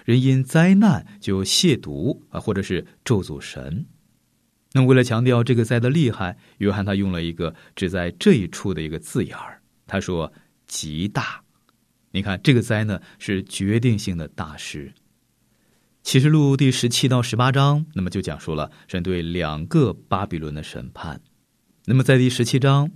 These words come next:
我们先看到大灾难时期中离教叛道的教会啊，要来受审判。然后呢，在第十八章，我们又将看到经济上的巴比伦也要受到审判。那么在大灾难时期中啊，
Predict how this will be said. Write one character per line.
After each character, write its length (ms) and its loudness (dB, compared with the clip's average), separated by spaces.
我 100 -2
们 60 2
先 160 2
看 200 0
到 200 0
大 180 6
灾 100 2
难 100 4
时 160 -4
期 140 0
中 400 2
离 160 0
教 180 2
叛 340 2
道 120 -2
的 80 -2
教 180 -4
会 160 -6
啊， 140 -8
要 120 -2
来 120 -2
受 180 -6
审 240 -8
判。 300 -2
然 120 -6
后 140 -6
呢， 140 -4
在 140 -4
第 120 -4
十 240 -6
八 160 2
章， 280 2
我 80 0
们 100 4
又 100 8
将 220 2
看 180 -2
到 200 -6
经 340 6
济 160 4
上 140 0
的 80 -2
巴 140 -4
比 80 -6
伦 380 -6
也 180 -2
要 200 2
受 160 -6
到 120 -6
审 320 -12
判。 320 -12
那 100 2
么 120 4
在 360 4
大 160 4
灾 80 4
难 140 4
时 120 -4
期 140 -4
中 220 -4
啊， 140 -8